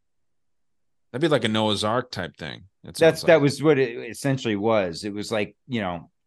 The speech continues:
Speaker 2: one of everything they were supposed to have in case of an apocalypse or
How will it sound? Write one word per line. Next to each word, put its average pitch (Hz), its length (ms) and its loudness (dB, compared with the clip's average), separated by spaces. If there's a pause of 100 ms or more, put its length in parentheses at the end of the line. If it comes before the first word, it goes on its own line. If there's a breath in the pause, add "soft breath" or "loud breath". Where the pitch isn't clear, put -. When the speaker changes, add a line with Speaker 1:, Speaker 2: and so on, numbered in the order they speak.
Speaker 2:
one 120 340 -2
of 107 100 -2
everything 95 600 -4
they 85 100 -8
were 85 60 -12
supposed - 320 -8
to 92 60 -6
have 90 340 -4
in 85 140 -10
case 98 280 -6
of 98 60 -10
an 90 80 -10
apocalypse 90 840 -6
or 85 360 -8